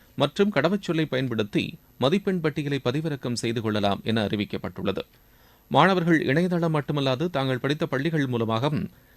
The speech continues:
தேசிய தகவலியல் மையம் மூலமாகவும் தேர்வு முடிவுகளை அறிந்து கொள்ளலாம். இந்தோனேஷியாவின்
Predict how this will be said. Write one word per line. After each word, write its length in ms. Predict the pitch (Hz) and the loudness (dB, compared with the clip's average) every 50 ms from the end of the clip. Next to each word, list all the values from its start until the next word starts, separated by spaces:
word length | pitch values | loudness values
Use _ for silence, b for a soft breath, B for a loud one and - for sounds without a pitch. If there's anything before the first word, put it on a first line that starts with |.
| b b b 113 | b b b 2
தேசிய 540 | 117 180 180 196 180 - 190 185 190 196 180 - | 4 4 4 4 2 0 -2 0 0 0 0 0
தகவலியல் 560 | 156 143 170 185 180 180 175 165 156 151 139 | 0 0 2 2 2 2 0 2 0 0 0
மையம் 280 | 123 120 123 139 135 | 0 0 0 0 0
மூலமாகவும் 560 | 117 117 120 123 113 110 107 117 104 107 104 101 | 0 0 0 2 0 0 0 0 -2 -2 -2 0
தேர்வு 300 | - 127 147 156 147 135 | 0 -2 0 0 -2 -2
முடிவுகளை 480 | 117 107 110 107 104 113 95 92 90 - | -2 -2 -2 0 0 2 2 2 0 -2
அறிந்து 280 | - 110 107 98 85 87 | -2 0 0 0 0 -2
கொள்ளலாம். 360 | 92 90 92 95 87 - - - _ _ b b b b b b b b | -2 0 2 2 2 0 -2 -6 _ _ b b b b b b b b
இந்தோனேஷியாவின் 760 | - 160 185 208 254 247 240 226 202 - 220 202 185 190 185 | 2 2 4 4 4 4 2 2 0 2 2 2 2 2 0